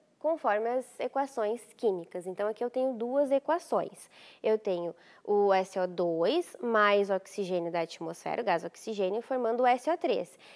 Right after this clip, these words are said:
Esse O três que é formado, ele acaba reagindo com o vapor d'água, né, com a água que tá na atmosfera, na umidade, e forma aí o ácido sulfúrico.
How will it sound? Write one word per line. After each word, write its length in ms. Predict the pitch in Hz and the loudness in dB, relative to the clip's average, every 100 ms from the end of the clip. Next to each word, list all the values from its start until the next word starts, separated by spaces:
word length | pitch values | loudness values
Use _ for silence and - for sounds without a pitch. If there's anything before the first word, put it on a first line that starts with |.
| - - | -6 2
Esse 320 | 381 523 359 | 4 6 4
O 80 | 269 | 2
três 260 | 240 220 | 2 0
que 120 | 220 | -2
é 20 | 196 | -4
formado, 640 | 185 170 196 247 262 - | -4 0 2 2 2 -2
ele 320 | 254 269 320 - - | -2 -2 -4 -4 -4
acaba 540 | 277 269 240 240 233 - - | 0 2 2 2 2 -2 -6
reagindo 720 | 233 320 370 330 233 247 233 | 2 2 2 0 0 0 0
com 220 | - 196 | -2 -2
o 60 | 196 | -2
vapor 440 | 180 175 - 180 | -4 -4 -4 -6
d'água, 540 | 165 160 156 185 285 440 | -4 -4 0 0 0 0
né, 160 | 240 | -2
com 140 | 190 196 | -4 -6
a 40 | |
água 380 | 190 180 226 - | -2 0 0 -2
que 100 | - | -4
tá 140 | 208 | -6
na 80 | 196 | -6
atmosfera, 680 | 185 - 185 170 - 160 349 | -8 -10 -10 -10 -4 -2 -2
na 120 | 311 | -4
umidade, 560 | 170 165 165 196 302 - _ _ _ _ _ _ - - 381 | -6 -4 -2 -2 -4 -12 _ _ _ _ _ _ -20 -6 0
e 100 | 403 | 4
forma 320 | 392 349 370 | 6 6 4
aí 180 | 349 370 | 2 2
o 200 | 415 415 - | 0 -2 2
ácido 360 | 330 330 320 | 4 4 -2
sulfúrico. 640 | - 403 - 311 277 - | -2 -2 0 0 0 -4